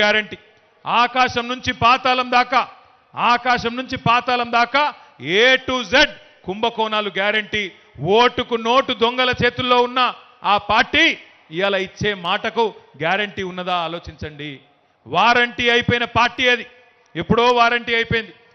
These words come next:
అట్లాంటి పార్టీ ఇచ్చే గ్యారంటీకి విలువ ఉంటుందా ఆలోచించండి. దయచేసి మిమ్మల్ని కోరేది, కాంగ్రెస్ అయినా బీజేపీ అయినా వాళ్ళకెన్నటికి కూడా కేసీఆర్ గారికి ఉండే ప్రేమ తెలంగాణ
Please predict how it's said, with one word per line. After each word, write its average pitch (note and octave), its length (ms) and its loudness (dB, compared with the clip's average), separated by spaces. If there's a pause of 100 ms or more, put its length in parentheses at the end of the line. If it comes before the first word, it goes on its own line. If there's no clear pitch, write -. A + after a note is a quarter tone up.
(180)
అట్లాంటి G3+ 360 -4 (100)
పార్టీ G3+ 260 -2 (100)
ఇచ్చే A#3 240 0 (480)
గ్యారంటీకి F#3 500 -4
విలువ F#3+ 180 -8 (120)
ఉంటుందా F3 280 -6 (480)
ఆలోచించండి. E3 640 -6 (640)
దయచేసి G#3 520 0
మిమ్మల్ని G3+ 320 -8
కోరేది, F3+ 300 -6 (580)
కాంగ్రెస్ A3+ 540 0
అయినా A#3 200 -2 (140)
బీజేపీ A3 460 -2
అయినా A#3 180 -2 (560)
వాళ్ళకెన్నటికి A3+ 800 0
కూడా B3 160 2 (460)
కేసీఆర్ A#3+ 560 0
గారికి A#3 240 0
ఉండే A3+ 140 -2 (100)
ప్రేమ A#3 220 -2 (120)
తెలంగాణ A#3 320 -4